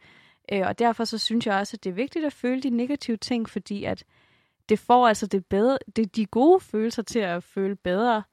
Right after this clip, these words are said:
Øhm, og det er altså, det er sgu ret nice. Øh, <laughs> altså, det er jo ikke fordi, det, det behøver ikke at være alt eller intet, og sådan de her kæmpe dale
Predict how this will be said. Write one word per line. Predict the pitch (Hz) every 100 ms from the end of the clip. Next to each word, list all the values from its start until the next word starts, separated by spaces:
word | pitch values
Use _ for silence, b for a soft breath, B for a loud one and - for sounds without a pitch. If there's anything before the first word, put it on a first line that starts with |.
| _ _ _ -
Øhm, | 190 190 180 -
og | 196 -
det | 262
er | 302
altså, | 202 - 170 - - -
det | 226
er |
sgu | 262 - -
ret | - 359 277
nice. | 320 - - - _ 302 214
Øh, | 196 190 240 269
<laughs> | 269
altså, | - 226 214 - B B
det | -
er |
jo |
ikke | 220 -
fordi, | 302 - 294 285 - - - -
det, | - -
det | 226 226
behøver | 247 277 240
ikke | 233
at | 247
være | 226
alt | - 220
eller | 226 208
intet, | 208 208 208 202
og | 190
sådan | 214
de | 202 202
her | 196
kæmpe | - 220 214
dale | 226 185 185 196 208